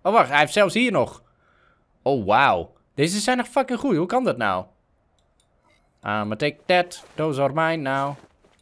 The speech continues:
Ik bedoel, die tech armor weegt toch geen ene shit. Agent Tony. Goed zo, Agent Tony. Tech generator.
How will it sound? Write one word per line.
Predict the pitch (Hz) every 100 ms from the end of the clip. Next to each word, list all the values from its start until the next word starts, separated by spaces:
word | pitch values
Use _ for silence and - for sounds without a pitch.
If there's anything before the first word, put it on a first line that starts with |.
| _ -
Ik | 117
bedoel, | 120 117
die | 113 113
tech | 123 -
armor | 107 110 107 92
weegt | 104 98
toch | 120 98
geen | 98
ene | 90 90
shit. | - 95 - - - - _ _ _ _ _ -
Agent | 120 - 165 151 -
Tony. | 156 143 107 85 92 _ _ _
Goed | _ - -
zo, | 95
Agent | 82 - 87
Tony. | 92 87 87 87 - _ _ _ _ _ _ _ _ _ _
Tech | - 110
generator. | - 110 107 107 101 104 104